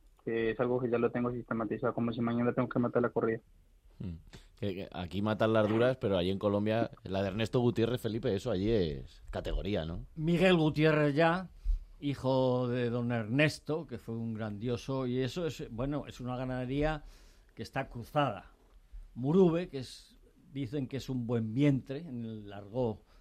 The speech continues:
Speaker 3: ganadero, como Murube, con, con Santa Coloma.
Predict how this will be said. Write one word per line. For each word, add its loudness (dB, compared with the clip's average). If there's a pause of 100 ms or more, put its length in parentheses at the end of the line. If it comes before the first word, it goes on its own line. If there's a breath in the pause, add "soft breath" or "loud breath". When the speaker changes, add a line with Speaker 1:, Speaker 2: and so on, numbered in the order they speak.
(160)
Speaker 3:
ganadero, 2 (220)
como -2
Murube, -2 (540)
con, -6 (480)
con -10
Santa -10
Coloma. -2